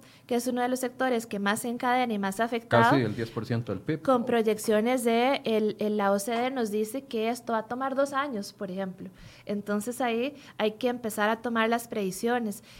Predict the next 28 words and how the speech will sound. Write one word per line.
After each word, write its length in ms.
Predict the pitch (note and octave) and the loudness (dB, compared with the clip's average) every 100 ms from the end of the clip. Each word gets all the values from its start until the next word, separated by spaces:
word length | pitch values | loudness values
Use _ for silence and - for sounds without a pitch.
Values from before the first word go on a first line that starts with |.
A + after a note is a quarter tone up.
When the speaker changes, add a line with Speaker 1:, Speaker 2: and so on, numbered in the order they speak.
| - | -2
Speaker 1:
Eh, 120 | A3 | 0
la 140 | G#3+ G#3 | 2 0
cancelación 600 | G3+ G3+ G#3 G3 G#3+ A3 | 0 0 0 2 2 2
del 140 | B3 | 4
aumento 580 | B3+ A3+ C4 D#4+ - D#4+ | 4 4 2 0 -4 -4
salarial 580 | D4+ A#3+ G3+ G3 B3+ D#4+ - - | -4 -4 -2 0 2 0 -4 -8
por 180 | - A#3 | -4 -2
concepto 400 | A3 G#3+ G#3 G3+ | 0 0 -2 2
de 80 | A#3+ | 2
la 100 | A#3+ | 4
razón 360 | G#3 G3 G3+ G#3 | 2 0 0 2
deuda 340 | A3+ A3 G#3 | 2 2 0
pib 200 | D4 D4 | 0 -2
también 300 | D4 G#3+ G#3 | -2 0 2
involucra 540 | G#3+ A3 G#3+ G#3 A3+ | 2 2 2 2 0
una 160 | G#3 G#3 | 0 -2
eficiencia 680 | G#3+ F3+ A#3+ A#3+ B3+ - F#3 - - - | -4 -6 -2 -2 -2 -6 -8 -12 -14 0
y 140 | A#3+ | 4
otras 360 | A#3 A#3 C4+ C4+ | 4 4 0 0
en 100 | A#3+ | 0
las 180 | A3+ A3+ | 0 0
que 80 | |
nos 160 | G#3+ G#3 | 0 0
encontramos 580 | G3+ G3 G3 G3+ G#3+ A#3 | 0 -2 0 0 0 0
trabajando 460 | A#3+ A#3 A3 A3+ | 0 0 0 0
en 80 | A#3+ | 0
este 240 | A3 A3+ B3 | 0 -2 -4
momento 480 | A#3+ B3 A#3+ A#3 | -2 0 -2 -4